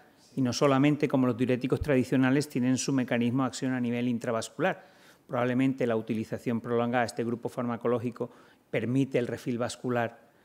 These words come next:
eh, menos depleción intravascular y probablemente más efecto natriurético,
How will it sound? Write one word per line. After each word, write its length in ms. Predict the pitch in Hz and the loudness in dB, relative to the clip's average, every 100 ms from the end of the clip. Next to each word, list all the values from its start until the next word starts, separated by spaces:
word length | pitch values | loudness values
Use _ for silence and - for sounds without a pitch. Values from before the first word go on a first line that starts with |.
| _ _ | _ _
eh, 300 | 139 117 - - | -8 -8 -8 -10
menos 340 | 127 131 127 | -6 -4 -4
depleción 480 | 120 113 117 - 123 | -4 -6 -8 -6 -6
intravascular 640 | 117 120 113 107 139 113 113 | -6 -2 -2 -2 -2 0 0
y 60 | |
probablemente 640 | 113 113 110 107 107 104 117 | 0 0 0 -2 -4 -4 -4
más 240 | 110 - | -4 -6
efecto 320 | - 110 127 | -6 -6 -4
natriurético, 760 | 117 113 113 107 - 104 117 | -6 -6 -6 -6 -8 -6 -6